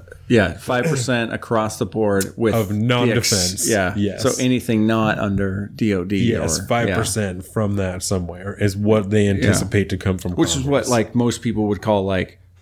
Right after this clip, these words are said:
Speaker 1: for the military. When they, politicians say they support the military, that's what they're talking about, like,
Speaker 2: Yes.
Speaker 1: funding that,
Speaker 2: Exactly.
Speaker 1: that branch.
Speaker 2: Exactly.
Speaker 1: Man.
Speaker 2: Which I thought was really interesting.
Speaker 1: Now, that is,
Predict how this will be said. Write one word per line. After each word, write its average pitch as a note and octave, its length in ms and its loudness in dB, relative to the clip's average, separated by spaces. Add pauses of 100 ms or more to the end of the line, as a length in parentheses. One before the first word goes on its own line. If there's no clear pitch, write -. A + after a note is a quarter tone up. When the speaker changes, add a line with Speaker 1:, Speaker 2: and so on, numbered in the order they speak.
(140)
Speaker 1:
for A#2 240 0
the F#2+ 100 2
military. G2 540 2
When F#2 160 0
they, F#2 260 0
politicians A2 600 0
say G#2 300 0
they G2+ 200 0
support A2 460 0
the A2+ 80 2
military, G#2 480 0
that's G2+ 180 0
what A2 100 0
they're F#2 120 0
talking G2 340 2
about, F#2+ 260 0
like, G#2+ 120 2
Speaker 2:
Yes. - 100 -6
Speaker 1:
funding A2+ 380 2
that, G#2+ 220 0 (500)
Speaker 2:
Exactly. G#2 380 0
Speaker 1:
that F#2 200 2
branch. G2+ 640 0 (840)
Speaker 2:
Exactly. B2 640 2 (120)
Speaker 1:
Man. G2+ 520 4 (220)
Speaker 2:
Which B2 240 2
I C3 100 4
thought B2 240 2
was A2 160 0
really G#2+ 260 -2
interesting. - 400 -10 (640)
Speaker 1:
Now, D3 100 6
that D#3 160 6
is, E3 400 0